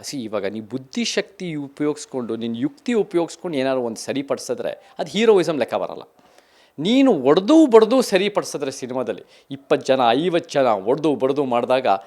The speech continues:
ಹೀರೋಯಿಸಮ್ ಅಂತಾರೆ. ನಿನಗೆ ಸಿನಿಮಾದಲ್ಲಿ ಹೀರೋಯಿಸಮ್ ಒಡೆಯೋದು ಬಡಿಯೋದು ಅಂದಾಗ ನಿಜ ಜೀವನದಲ್ಲಿ ಹೀರೋಯಿಸಮ್ ಯಾಕೆ ಒಡೆಯೋದು ಬಡಿಯೋದು ಆಗ್ಬಾರ್ದು ಅಂತ ಒಂದ್ ತಲೆಗೆ ಬಂದ್ಬಿಡುತ್ತೆ. ಅದು ಒಬ್ಬ ಅಭಿಮಾನಿಗೆ ಬರೋದಷ್ಟೇ. ನಾನು ಜೈಲಿಗೆ ಹೋಗಿದ್ದೆ ಎರಡು ಸಲಿ.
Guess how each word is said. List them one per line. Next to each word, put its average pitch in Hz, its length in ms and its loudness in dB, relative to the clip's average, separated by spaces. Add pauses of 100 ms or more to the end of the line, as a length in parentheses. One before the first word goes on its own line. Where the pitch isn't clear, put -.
ಹೀರೋಯಿಸಮ್ 139 540 2
ಅಂತಾರೆ. - 280 -14 (1600)
ನಿನಗೆ 262 380 0
ಸಿನಿಮಾದಲ್ಲಿ 285 920 2
ಹೀರೋಯಿಸಮ್ 240 760 0
ಒಡೆಯೋದು 202 520 6
ಬಡಿಯೋದು 170 320 2
ಅಂದಾಗ 143 260 2 (440)
ನಿಜ 277 180 0
ಜೀವನದಲ್ಲಿ 285 460 4
ಹೀರೋಯಿಸಮ್ 233 400 4
ಯಾಕೆ 202 220 6
ಒಡೆಯೋದು 190 240 4
ಬಡಿಯೋದು 175 280 2
ಆಗ್ಬಾರ್ದು 147 580 2
ಅಂತ 190 300 2
ಒಂದ್ 262 220 6
ತಲೆಗೆ 226 280 6
ಬಂದ್ಬಿಡುತ್ತೆ. 185 400 -2 (520)
ಅದು 113 480 -4 (440)
ಒಬ್ಬ 110 160 -4
ಅಭಿಮಾನಿಗೆ 175 680 -4
ಬರೋದಷ್ಟೇ. 156 340 -6
ನಾನು 104 300 -10
ಜೈಲಿಗೆ 151 320 -6
ಹೋಗಿದ್ದೆ 113 320 -6
ಎರಡು 90 200 -4
ಸಲಿ. 85 260 -12